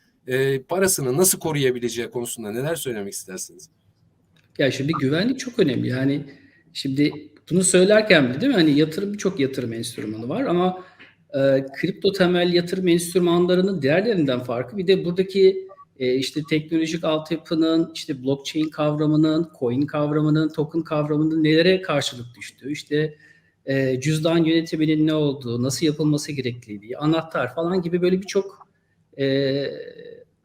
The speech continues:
Speaker 2: terminoloji de hayatımıza giriyor değil mi? Hani standart
Speaker 1: Evet.
Speaker 2: böyle bir yatırım şey yapmak yerine bir de bu teknolojik veya finansal,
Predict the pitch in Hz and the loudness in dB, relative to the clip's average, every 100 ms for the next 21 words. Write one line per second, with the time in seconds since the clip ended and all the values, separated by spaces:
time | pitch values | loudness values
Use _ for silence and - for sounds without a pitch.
0 | _ - 151 160 175 185 190 160 190 165 | _ 0 4 6 6 6 6 4 4 4
1 | 156 151 151 175 190 196 135 147 220 107 | 4 0 0 2 2 2 2 0 0 0
2 | 127 127 - 151 143 151 156 156 147 147 | 0 -2 -2 2 4 2 2 2 2 4
3 | 147 151 165 160 160 156 151 170 170 135 | 2 2 -2 -2 0 0 0 -2 0 -2
4 | 117 160 185 156 160 175 170 156 156 151 | 0 0 0 -2 0 0 -2 -4 0 0
5 | 151 156 135 131 147 143 147 147 151 | 0 -4 -4 -4 -2 -4 -2 -2 -4